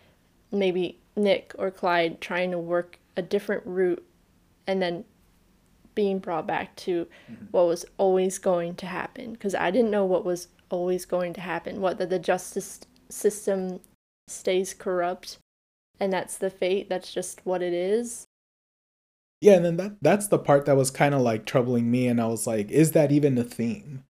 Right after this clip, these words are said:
Speaker 2: Where it's like, was Nick always going to be the D A, so no matter what, he was gonna do it? But then it's like, that's, I don't know, I, I don't think that's too much of a thing.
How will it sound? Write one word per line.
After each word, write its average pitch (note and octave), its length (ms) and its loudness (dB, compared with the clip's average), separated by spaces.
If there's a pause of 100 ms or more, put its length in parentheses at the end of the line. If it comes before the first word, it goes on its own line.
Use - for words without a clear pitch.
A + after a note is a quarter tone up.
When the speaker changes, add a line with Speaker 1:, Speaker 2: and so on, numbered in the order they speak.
(420)
Speaker 2:
Where D#3+ 140 8
it's D#3 160 2
like, C#3 400 0 (260)
was C3+ 580 8 (180)
Nick C#3 360 2
always D#3 400 8
going E3 300 2
to D#3 100 -4
be F3 160 -2
the E3 140 2
D E3+ 240 4
A, E3+ 180 6
so C3+ 180 0
no A#2 80 0
matter A#2+ 320 2
what, B2+ 280 4
he C#3 140 0
was C#3 180 2
gonna C#3 180 2
do C#3+ 180 2
it? C#3 120 4
But - 120 0
then A#2+ 140 2
it's A#2+ 100 0
like, A2+ 140 0
that's, A2+ 240 -4 (240)
I G2+ 120 -6
don't - 100 -14
know, G#2 80 -12 (180)
I, A2+ 60 -2
I A#2+ 40 0
don't B2 160 -2
think B2+ 160 0
that's A2 320 -2
too B2+ 220 -2
much A#2+ 300 -2
of C3+ 100 -2
a C3+ 60 0
thing. C3 460 -2